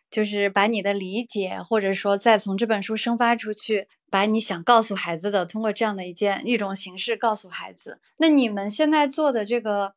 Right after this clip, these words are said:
所有的课程，实际上就是，就像你刚才说的，不管是读《人类群星闪耀时》还是什么，就是这个完全是基于孩子，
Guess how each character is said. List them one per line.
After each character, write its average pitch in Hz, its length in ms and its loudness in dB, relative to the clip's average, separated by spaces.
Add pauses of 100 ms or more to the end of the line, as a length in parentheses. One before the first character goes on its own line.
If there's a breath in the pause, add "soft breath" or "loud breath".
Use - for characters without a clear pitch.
(200)
所 254 200 2
有 294 120 6
的 220 100 -4
课 302 300 -2
程， 190 340 -10
实 196 160 -12
际 240 140 -4
上 226 260 -6
就 220 160 -10
是， 202 420 -10
就 254 120 -6
像 247 240 2
你 190 80 -8
刚 214 120 -4
才 208 160 -4
说 220 220 -4
的， 196 240 -2 (480 soft breath)
不 269 100 6
管 196 240 6
是 208 200 -4
读 190 380 -8
《人 196 180 -4
类 220 100 -4
群 214 160 -4
星 226 100 -2
闪 190 200 -8
耀 214 180 2
时》 196 180 -4
还 185 160 -6
是 190 80 -4
什 185 200 -6
么， 185 320 -8
就 262 120 4
是 254 140 4
这 349 160 6
个 320 140 6
完 226 200 6
全 226 220 -2
是 208 260 -6
基 226 200 -6
于 220 100 -4
孩 170 320 -10
子， 220 300 -4